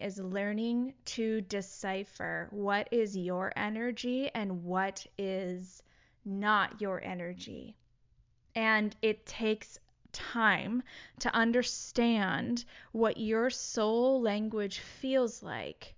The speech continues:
through you, and how to really learn how to hold it and ground it in so that you can move through your life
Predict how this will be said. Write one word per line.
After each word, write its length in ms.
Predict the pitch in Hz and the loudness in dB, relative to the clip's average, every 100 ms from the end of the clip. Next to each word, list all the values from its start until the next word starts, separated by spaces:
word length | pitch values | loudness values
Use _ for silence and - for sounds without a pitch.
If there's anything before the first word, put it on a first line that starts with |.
| _ | _
through 460 | - - 240 240 240 | -20 -8 0 2 2
you, 480 | 208 185 151 - - - - - - - | 0 -4 -6 -10 -14 -20 -20 -20 -8 -2
and 260 | 214 214 | 0 -2
how 540 | 208 226 226 240 254 247 | -2 0 2 4 2 -2
to 580 | - 247 240 233 226 214 | -6 -2 2 2 0 -4
really 580 | 196 202 220 247 277 277 | -6 0 0 2 2 2
learn 720 | 233 220 214 214 208 202 226 _ _ _ _ 226 - | 0 0 0 0 -2 -4 -8 _ _ _ _ -12 -8
how 480 | - 196 196 202 214 | -2 2 4 2 -4
to 160 | - 208 | -10 -12
hold 540 | - 226 220 226 240 | -8 -2 2 4 4
it 180 | 254 262 | 2 2
and 180 | 208 196 | -4 -4
ground 560 | 196 190 190 196 196 202 | -4 -2 -2 -2 -2 -4
it 140 | 196 | -4
in 360 | 190 190 185 196 | -4 -4 -6 -8
so 220 | - 214 | -10 -10
that 180 | 202 - | -12 -12
you 440 | 185 208 214 220 | -8 -4 -2 -4
can 420 | 220 226 202 196 190 | -6 -8 -6 -4 -2
move 380 | 214 240 240 | 0 2 0
through 300 | - - 220 | -6 -8 -4
your 280 | 214 196 190 180 | -2 -2 -2 -2
life 580 | 180 185 185 180 - | -4 -2 -2 -4 -8